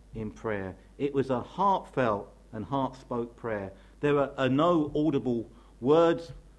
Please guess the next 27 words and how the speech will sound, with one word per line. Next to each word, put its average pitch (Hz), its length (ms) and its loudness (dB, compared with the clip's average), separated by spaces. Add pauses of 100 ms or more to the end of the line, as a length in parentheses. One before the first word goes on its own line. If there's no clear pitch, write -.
(160)
were 107 240 -6 (260)
uttered. 180 560 -2
It 156 120 -4
was 143 160 -4
a 143 200 -2
silent 202 580 -2
prayer. 98 340 -4 (680)
But 113 120 -2
her 110 120 -2
God 160 320 2
was 120 220 -2 (480)
also 156 520 0
knowing 123 480 0 (120)
that 110 140 -8
he 139 220 -4
knew 127 260 0
the 110 100 -6
pain 123 320 -2
of 104 100 -6
her 107 140 -6
soul 110 320 -4
and 101 80 -6
the 101 60 -4
longings 110 420 -4
of 104 80 -6
her 98 120 -6
heart 98 320 -8